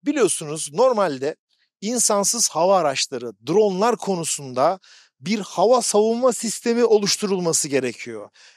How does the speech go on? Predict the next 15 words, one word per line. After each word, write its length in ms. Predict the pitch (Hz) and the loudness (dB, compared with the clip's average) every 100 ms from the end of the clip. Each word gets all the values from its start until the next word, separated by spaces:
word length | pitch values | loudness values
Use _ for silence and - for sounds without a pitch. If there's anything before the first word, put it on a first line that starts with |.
| _ | _
Elinizde 680 | 165 208 214 196 170 202 202 - | 0 2 -2 -2 2 2 0 0
örneğin 460 | 180 175 151 185 202 _ _ _ _ _ | 0 0 -2 -6 -8 _ _ _ _ _
makinalı 440 | 131 143 226 233 220 | -10 -2 2 2 2
top, 320 | 226 151 - _ _ | 0 0 -4 _ _
füze 400 | - - 269 240 | -12 -6 0 0
atışı 400 | 208 214 - 180 | 0 -2 -4 -2
değil, 280 | 185 139 107 _ _ | 0 0 -4 _ _
lazerle 560 | 120 135 254 247 233 233 | -8 0 0 0 0 2
vurmak 380 | 202 180 190 - | 2 2 0 0
istiyorsunuz. 680 | - - 135 - 117 - - | -6 -4 -6 -6 -8 -12 -8
İşte 320 | - - 127 | -8 -6 -6
burada 420 | 185 240 139 202 _ - | 0 0 0 -6 _ -2
devreye 520 | 180 214 170 190 214 | 0 2 2 0 -2
Gökberk 600 | 139 160 - - 143 - | -4 -6 -4 -2 -2 -4
gelecek. 560 | 117 107 104 98 - | -14 -10 -12 -14 -20